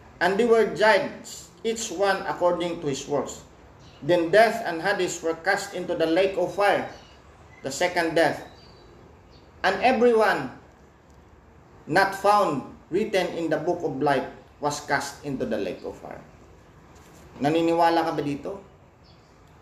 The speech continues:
Kung hindi ka naniniwala dito, hindi nagbabago ang truth. Hindi nagbabago ang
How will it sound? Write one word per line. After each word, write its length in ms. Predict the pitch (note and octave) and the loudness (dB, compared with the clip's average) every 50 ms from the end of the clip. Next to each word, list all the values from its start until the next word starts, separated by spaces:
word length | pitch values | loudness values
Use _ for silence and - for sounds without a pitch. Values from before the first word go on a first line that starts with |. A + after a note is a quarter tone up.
| - - | -10 -8
Kung 120 | D#3+ F3 | -6 -4
hindi 120 | F#3 A#3+ | -4 0
ka 80 | A#3+ B3 | 0 2
naniniwala 760 | A#3+ B3 A#3+ A#3 A#3 A3+ A3+ A3+ A3 G#3+ G#3 G#3 G#3 G3+ G3 F#3+ | 2 2 2 0 0 0 2 2 4 4 4 4 2 0 0 -2
dito, 280 | F#3+ F3+ F#3 - A#2 A2+ B2 B2+ - - - - - - - - - - - - - - - - - - - - - - - - - - | -4 -6 -6 -8 -10 -10 -10 -16 -18 -20 -20 -20 -20 -20 -20 -20 -20 -20 -20 -20 -20 -20 -20 -20 -20 -20 -20 -20 -20 -20 -20 -20 -16 -8
hindi 200 | D3+ E3 G3 G3 | -2 0 0 2
nagbabago 520 | F#3 E3+ D#3 E3 D3 C#3+ D3 C#3 C3 B2 A#2 A2 | 2 2 0 0 2 4 2 2 2 0 -4 -4
ang 120 | A2 A2 - | -6 -8 -10
truth. 240 | - B2+ A2+ G#2+ - - - - - - - - - | -12 -12 -12 -12 -12 -16 -20 -20 -20 -20 -20 -20 -14
Hindi 200 | - C#3+ E3+ E3+ | -6 -4 -4 -2
nagbabago 540 | F3 E3 D3+ C#3+ D3 C#3 B2+ C3 B2 A2+ A2 G#2 | -2 -2 0 2 2 2 2 2 0 0 -2 -6
ang 100 | G2+ | -8